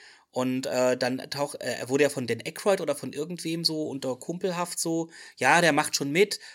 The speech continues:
Macht der wirklich mit? „Ja, der macht mit, aber er meldet sich nicht. Wir wissen nicht, wo er ist. Wir wissen nicht, ob er kommt.“ Und dann fingen die schon an mit Drehen und dann kam er tatsächlich ans Set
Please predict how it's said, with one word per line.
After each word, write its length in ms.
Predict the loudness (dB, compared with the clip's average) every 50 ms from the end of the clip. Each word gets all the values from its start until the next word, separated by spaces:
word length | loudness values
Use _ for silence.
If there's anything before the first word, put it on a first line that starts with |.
| -18 _ 0
Macht 200 | 0 0 2 2
der 100 | 0 2
wirklich 220 | 2 0 -2 -2
mit? 100 | -4 0 4
„Ja, 240 | 4 6 6 6 6
der 120 | 4 4
macht 240 | 2 0 -4 -4 -6
mit, 120 | -6 -6 -4
aber 120 | 0 0
er 80 | 2 2
meldet 320 | 4 4 4 4 4 2 0
sich 180 | -2 -4 -2 -2
nicht. 240 | -2 -2 -2 -4 -4
Wir 80 | -2
wissen 200 | 0 0 0 0
nicht, 180 | -2 -4 -4 -2
wo 120 | 0 2
er 60 | 2 2
ist. 220 | 2 0 -2 -2
Wir 80 | -2 -4
wissen 160 | -4 -4 -4 -2
nicht, 100 | -2 -4
ob 80 | -4 -4
er 60 | -4
kommt.“ 280 | -4 -2 -2 -4 -6 -10
Und 520 | _ -14 -20 -20 -20 -20 -20 -12 _ -4
dann 80 | -4 -2
fingen 200 | -2 -2 -2 -2
die 80 | -2 -2
schon 120 | -4 -4
an 140 | -4 -4 -4
mit 160 | -4 -4 -2 -2
Drehen 240 | -2 -2 -2 -2 -4
und 140 | -4 -2 0
dann 180 | 0 0 -2 -4
kam 260 | -4 -2 -2 0 -2
er 60 | -2
tatsächlich 480 | -4 -6 -8 -6 -6 -6 -6 -6 -8 -6
ans 200 | -6 -4 -2 -2
Set 220 | -2 -4 -6 -8